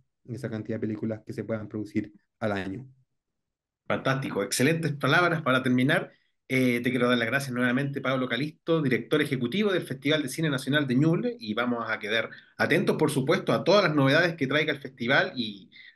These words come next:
Speaker 2: a lo que se vaya, a las noticias que vayan saliendo alrededor de él.
Speaker 1: Maravilloso, Pablo, muchas gracias por la oportunidad de difundir este primer llamado que nosotros tenemos. Como dices tú, queda todavía un poquito para enero, entonces vamos a ir de a poco, ir anunciando cosas.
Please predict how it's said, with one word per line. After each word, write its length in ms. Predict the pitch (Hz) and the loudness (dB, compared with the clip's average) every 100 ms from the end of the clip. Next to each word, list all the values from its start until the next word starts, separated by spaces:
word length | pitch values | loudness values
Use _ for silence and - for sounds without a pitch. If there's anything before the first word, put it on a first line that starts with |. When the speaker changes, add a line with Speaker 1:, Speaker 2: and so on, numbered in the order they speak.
| - | -2
Speaker 2:
a 140 | 104 | 2
lo 120 | 107 | 2
que 80 | 107 | 2
se 140 | - 120 | 2 2
vaya, 260 | 143 143 | 4 4
a 40 | 120 | 0
las 140 | 117 | 0
noticias 360 | 113 - - 160 | -2 -2 -2 2
que 100 | 147 | 4
vayan 200 | 151 143 | 4 2
saliendo 320 | 135 165 139 | 2 2 2
alrededor 400 | 131 135 143 143 | 2 2 2 2
de 80 | 147 | 0
él. 200 | - _ _ _ _ _ _ _ _ _ _ _ - | -2 _ _ _ _ _ _ _ _ _ _ _ -6
Speaker 1:
Maravilloso, 960 | 110 104 104 110 120 127 - 120 117 | -2 0 2 4 4 2 -2 0 0
Pablo, 300 | 120 123 120 | 2 0 0
muchas 260 | 110 117 127 | 0 -2 -2
gracias 400 | 120 123 - 131 | -4 -4 -4 -6
por 120 | 131 | -2
la 80 | 113 | -2
oportunidad 640 | 107 107 113 110 113 123 120 | -2 -4 -4 -2 -2 -2 -4
de 200 | 120 117 | -4 -2
difundir 520 | 110 110 107 107 120 | -2 -4 -4 0 0
este 200 | 131 123 | 0 -4
primer 460 | 120 - 113 120 131 | -6 -6 -4 -2 0
llamado 380 | 123 127 147 139 | 0 0 0 0
que 80 | 131 | -2
nosotros 420 | 127 117 131 131 | -2 -4 -8 -4
tenemos. 320 | 127 135 131 | -2 -2 -2
Como 140 | 127 | -2
dices 200 | 117 123 - | -2 -4 0
tú, 280 | 131 131 131 - _ _ _ | 0 2 -4 -12 _ _ _
queda 240 | 143 147 139 | 4 4 6
todavía 380 | 131 123 131 | 4 2 0
un 80 | 135 | -2
poquito 280 | 131 123 131 | -4 -4 0
para 200 | 127 123 | 0 0
enero, 340 | 131 143 135 131 | 0 -2 -4 -6
entonces 380 | 131 127 131 | -6 -4 -2
vamos 200 | 117 127 | -2 0
a 20 | 127 | 0
ir 80 | |
de 60 | 120 | 0
a 40 | 120 | -2
poco, 320 | 131 131 135 | -2 -2 -2
ir 80 | 127 | 0
anunciando 440 | 127 120 120 117 | 0 -2 -2 -2
cosas. 720 | 113 147 147 131 123 131 - | 2 2 2 -4 -4 -6 -8